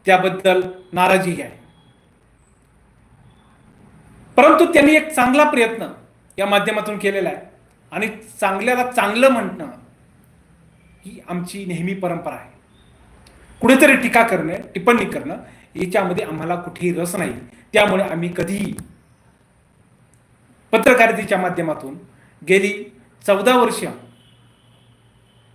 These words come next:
युवा ध्येयच्या माध्यमातून आणि त्याही अगोदर मासिकाच्या माध्यमातून आम्ही पत्रकारिता करतोय,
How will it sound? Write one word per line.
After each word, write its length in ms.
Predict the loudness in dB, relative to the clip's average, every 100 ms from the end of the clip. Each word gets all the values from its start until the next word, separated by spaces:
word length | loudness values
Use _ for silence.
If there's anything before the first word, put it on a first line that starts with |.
| _ _ -6
युवा 200 | 0 2
ध्येयच्या 320 | 2 0 -2
माध्यमातून 440 | -6 -8 -10 -8
आणि 140 | -6 -2
त्याही 180 | 2
अगोदर 380 | 2 2 0 -2 -4 -14 _ -14
मासिकाच्या 420 | -12 -6 -6 -4
माध्यमातून 380 | -6 -8 -10 -10
आम्ही 200 | -10 -12
पत्रकारिता 560 | -12 -16 -12 -12 -12 -14
करतोय, 360 | -16 -12 -12